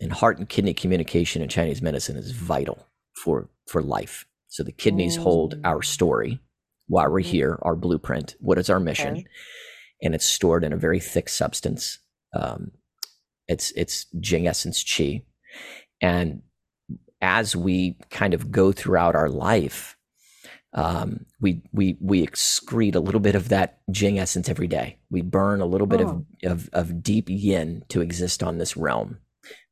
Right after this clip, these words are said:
Speaker 1: But within that yin substance is our blueprint, our, our karmic blueprint, which we signed up for. Like, why did we
Speaker 2: Mm-hmm.
Speaker 1: come down here this time?
Speaker 2: <laughs>
Speaker 1: And it's through the expression of the heart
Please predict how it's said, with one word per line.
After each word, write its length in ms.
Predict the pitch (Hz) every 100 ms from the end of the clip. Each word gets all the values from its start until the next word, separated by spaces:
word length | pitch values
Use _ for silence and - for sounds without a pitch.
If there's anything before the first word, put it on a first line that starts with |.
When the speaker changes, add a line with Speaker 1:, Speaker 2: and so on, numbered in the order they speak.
| -
Speaker 1:
But 120 | 98
within 380 | 98 92 110 113
that 260 | 101 90 _ _ _ _ - - _ _ -
yin 460 | 98 107 110 87
substance 580 | 92 - - - 80 78 -
is 180 | 95 82
our 140 | 80
blueprint, 580 | 90 101 - - 62 - _
our, 180 | 85 73 -
our 320 | 90 85 80 - _
karmic 420 | - 98 90 87
blueprint, 460 | 87 92 - 82 -
which 280 | 85 85 -
we 80 | 90
signed 380 | - 92 87
up 160 | 87 87
for. 400 | - - 50 - -
Like, 180 | -
why 320 | - 85 95 98
did 140 | 98
we 100 | 92
Speaker 2:
Mm-hmm. 60 | -
Speaker 1:
come 200 | 90 80
down 220 | 85 78
here 160 | 82 67
this 300 | - 67 -
time? 380 | 76 52 - - _ - -
Speaker 2:
<laughs> 0 | - -
Speaker 1:
And 120 | 87
it's 160 | 76 -
through 200 | 110 95
the 120 | 95
expression 720 | 80 - - 113 - - 104
of 260 | - 92 85
the 120 | 87
heart 640 | - - - - - -